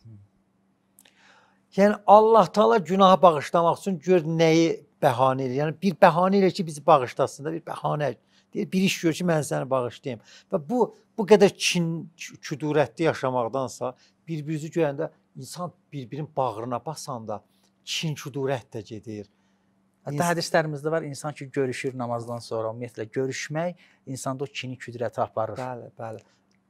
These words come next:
Speaker 1: Bizim bəzən çox ehtiyacımız var ona. Dostdur, qardaşdır, qohumdur, yaxındır, məhrəmlər bir-birini görəndə müanəqə eləsinlər.
Speaker 2: Hı.
Speaker 1: Çox tövsiyə olub hədislərimizdə.
Speaker 2: Çünki insan insanla görüşəndə <clears throat> mümkündür küslü olanma görüşür.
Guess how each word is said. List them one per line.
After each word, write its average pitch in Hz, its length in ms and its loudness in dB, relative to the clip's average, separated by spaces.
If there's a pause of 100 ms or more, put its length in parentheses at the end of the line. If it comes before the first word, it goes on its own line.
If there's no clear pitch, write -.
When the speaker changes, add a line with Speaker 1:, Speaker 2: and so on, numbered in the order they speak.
(140)
Speaker 1:
Bizim 156 200 -4
bəzən 165 400 -2
çox - 200 -10 (100)
ehtiyacımız 156 840 -4
var 123 140 0
ona. 131 340 -2 (920)
Dostdur, 175 400 -2
qardaşdır, 139 800 -2
qohumdur, 131 540 -12
yaxındır, 131 640 -8 (400)
məhrəmlər 143 640 -4 (1200)
bir-birini 135 440 -6
görəndə 131 320 -6
müanəqə 135 640 -2
eləsinlər. 110 500 -8
Speaker 2:
Hı. - 180 -20 (160)
Speaker 1:
Çox - 380 0
tövsiyə - 400 -10
olub 104 180 -10
hədislərimizdə. 104 840 -16 (100)
Speaker 2:
Çünki 175 260 -10
insan 160 320 -10
insanla 139 380 -10
görüşəndə 127 600 -6
<clears throat> 131 60 -10
mümkündür 123 300 -14
küslü - 360 -14
olanma 117 340 -8
görüşür. 107 520 -14